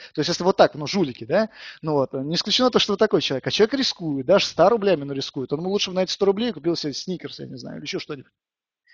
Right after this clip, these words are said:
Водички купил попить. И то пользы больше было. Вот, или чупа-чуп с ребенком. Итак, соответственно, они отдали вам деньги, и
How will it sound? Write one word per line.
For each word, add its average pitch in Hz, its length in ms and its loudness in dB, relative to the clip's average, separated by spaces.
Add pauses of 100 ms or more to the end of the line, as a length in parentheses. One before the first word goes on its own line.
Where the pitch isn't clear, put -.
Водички 156 400 0
купил 120 260 -10
попить. - 360 -12 (340)
И 151 60 -8
то 160 160 4
пользы 127 260 -2
больше 120 280 -8
было. 117 200 -12 (480)
Вот, 127 260 -4
или 139 80 -8
чупа-чуп 151 360 0
с - 80 -12
ребенком. 127 480 -8
Итак, 170 340 4 (300)
соответственно, 202 500 2
они 196 220 4
отдали 160 280 6
вам 123 140 0
деньги, 117 360 -10 (260)
и 226 360 0